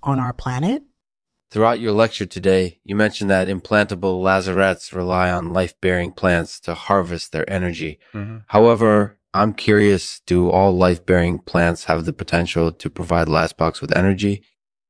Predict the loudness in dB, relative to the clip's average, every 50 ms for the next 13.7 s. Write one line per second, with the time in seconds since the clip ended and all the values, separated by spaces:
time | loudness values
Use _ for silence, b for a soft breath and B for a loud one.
0 | _ _ _ -2 0 2 4 4 4 4 4 2 0 -4 -8 -14 _ _ -2 0
1 | 2 2 0 -2 -2 2 4 4 6 6 6 6 4 4 2 0 -2 -2 0 0
2 | 0 0 -2 _ -2 0 0 2 0 0 -2 -4 -4 -4 -4 -4 -6 -6 -8 -10
3 | -14 -14 -8 -6 -6 -4 -4 -6 -8 -6 -6 -4 -6 -6 -8 -12 -14 -10 -8 -8
4 | -4 -2 -2 0 0 0 -2 -2 -2 -2 -4 -4 -4 -6 -6 -6 -6 -6 -6 -8
5 | -12 -14 -12 -10 -8 -8 -8 -8 -10 -14 -20 -20 _ _ _ 2 2 4 2 2
6 | 2 2 2 2 2 0 -2 -6 -6 -2 0 2 2 2 4 4 4 4 4 2
7 | 2 0 -2 -2 -2 -4 -4 -4 -4 -6 -4 -2 -2 -2 -4 -6 -6 -2 0 0
8 | -2 -2 -8 -10 -8 -10 -8 -6 -8 -8 -6 -2 -2 0 0 0 -2 -4 -8 -8
9 | 0 2 2 2 2 0 -6 -6 -6 -6 -4 -4 -4 -4 -6 -8 -10 -10 -8 -8
10 | -10 -12 -16 -20 _ _ _ _ _ _ _ _ _ _ _ -2 -2 0 0 -2
11 | -4 -6 -8 -8 -10 -12 -12 -12 -12 -12 -14 -16 _ -2 2 4 4 4 4 4
12 | 4 4 4 2 0 0 0 0 0 0 0 0 2 2 4 2 0 0 0 0
13 | 0 0 0 -2 -2 -2 -2 -4 -6 -6 -6 -10 -16 _